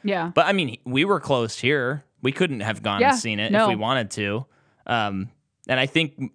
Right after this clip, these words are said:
Speaker 2: a lot of the country, it was closed. Definitely New York and L A, which are the
Speaker 1: Yep.
Speaker 2: biggest in the U S.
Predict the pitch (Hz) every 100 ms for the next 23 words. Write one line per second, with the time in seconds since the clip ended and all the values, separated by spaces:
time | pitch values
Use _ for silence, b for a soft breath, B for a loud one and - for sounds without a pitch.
0 | - 123 120 127 113 104 117 107 107 92
1 | 92 - 110 98 95 127 127 151 135 131
2 | 117 123 120 117 107 107 101 101 98 98
3 | 113 95 - 104 104 - - 104 95 92
4 | 95 87 85 - -